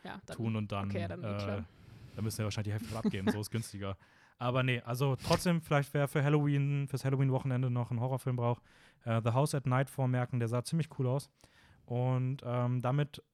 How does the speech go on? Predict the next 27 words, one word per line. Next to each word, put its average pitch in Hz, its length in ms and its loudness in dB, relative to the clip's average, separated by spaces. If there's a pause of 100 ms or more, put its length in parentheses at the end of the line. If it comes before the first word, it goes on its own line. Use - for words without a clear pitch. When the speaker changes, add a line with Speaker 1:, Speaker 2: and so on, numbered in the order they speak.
Speaker 2:
kommen 135 180 -2
wir 135 60 4
noch 135 100 0
zu - 140 -4
ein - 20 -2
paar 113 160 -2
Trailer, 123 540 -4 (160)
die 160 40 -2
neu 151 140 2
Speaker 1:
Mhm. 190 60 2
Speaker 2:
sind, 180 280 0 (140)
nämlich 117 240 -4
auch - 180 -2
im 104 140 -6
Horrorbereich, 101 400 -6
ist - 140 -8
der 117 80 -6
große 131 280 -4
Horrormonat. 110 560 -4 (540)
Äh, 120 160 0
Scream 175 360 2
fünf 220 340 -2
hat 131 100 -2
einen 127 80 -6
ersten 123 240 -4
Trailer 117 300 -4
bekommen. 127 440 -4